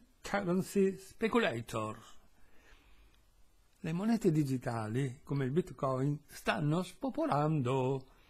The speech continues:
Queste valute alternative sono già una realtà e quindi non è azzardato pensare a figure professionali che sappiano investirle e gestirle efficacemente. Ecco,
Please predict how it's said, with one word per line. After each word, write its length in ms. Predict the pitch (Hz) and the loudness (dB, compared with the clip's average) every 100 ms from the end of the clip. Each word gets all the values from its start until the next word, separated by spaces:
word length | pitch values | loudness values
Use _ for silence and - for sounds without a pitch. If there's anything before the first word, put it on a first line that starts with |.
| - - - - _ _ - - - | -20 -20 -20 -20 _ _ -20 -20 -14
Queste 440 | - 156 - 151 143 | -2 0 4 4 6
valute 320 | 147 180 165 | 6 4 4
alternative 580 | 131 151 165 160 262 214 | 0 2 2 2 0 0
sono 240 | - 160 | 2 2
già 180 | 151 170 | 2 0
una 200 | 156 156 | 0 0
realtà 680 | 156 143 123 - 196 - - - - - - | 0 0 0 0 0 0 -14 -20 -20 -20 -10
e 140 | - 247 | -4 -2
quindi 360 | 139 160 202 | 0 2 2
non 200 | 139 131 | 2 2
è 60 | 139 | 0
azzardato 680 | 131 - 226 226 180 131 131 | -2 -4 -2 0 0 0 0
pensare 500 | 151 143 170 139 143 | 0 0 0 0 0
a 80 | 139 | -2
figure 420 | - 143 185 160 | -4 0 2 2
professionali 800 | 143 135 147 - 120 147 151 143 - - - - _ - - | 2 -2 -4 -4 -2 -2 -2 -4 -8 -20 -20 -20 _ -20 -6
che 60 | 196 | -2
sappiano 520 | 170 156 175 160 156 | 0 0 4 6 6
investirle 1000 | 147 147 139 - 214 202 170 139 - - | 4 2 0 2 4 6 4 2 -2 -10
e 140 | - 185 | 2 4
gestirle 840 | 160 127 - 156 143 127 117 - | 4 0 2 4 4 2 -2 -2
efficacemente. 1200 | - 175 - 147 120 - 113 104 104 98 104 98 - - - - - - - - - - - - - - - - - - - | 2 2 2 -2 -2 -4 -4 -4 -6 -8 -12 -14 -20 -20 -14 -12 -14 -18 -20 -20 -20 -20 -18 -16 -16 -18 -20 -20 -20 -20 -12
Ecco, 520 | - 131 - - 135 | -6 -6 -4 -4 -4